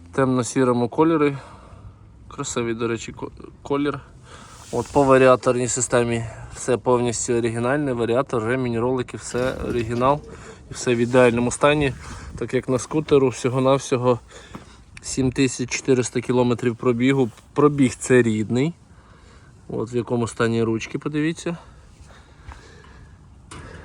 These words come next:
Пробіг рідний, тому що я знаю, що він рідний. От, він на заводській гумі навіть залишився. По пластику також ідеальний стан. Красиво виглядає шістдесят друга.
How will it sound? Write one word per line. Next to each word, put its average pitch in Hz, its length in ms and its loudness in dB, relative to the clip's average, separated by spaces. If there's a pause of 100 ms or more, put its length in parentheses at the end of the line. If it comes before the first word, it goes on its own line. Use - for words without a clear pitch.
(440)
Пробіг 135 460 0
рідний, 165 360 2
тому 139 280 2
що 147 200 2
я 131 200 6
знаю, 113 360 4
що 117 200 0
він 113 180 4
рідний. 147 420 4 (340)
От, 120 220 2 (400)
він 127 260 2
на 120 120 4
заводській 117 500 2
гумі 160 280 2
навіть 143 320 2
залишився. 127 640 -2 (600)
По 147 100 -2
пластику 131 560 2
також 143 480 -4 (920)
ідеальний 127 760 4
стан. 151 420 2 (580)
Красиво 123 520 -2
виглядає 117 640 -2
шістдесят 135 600 -8
друга. 127 360 -4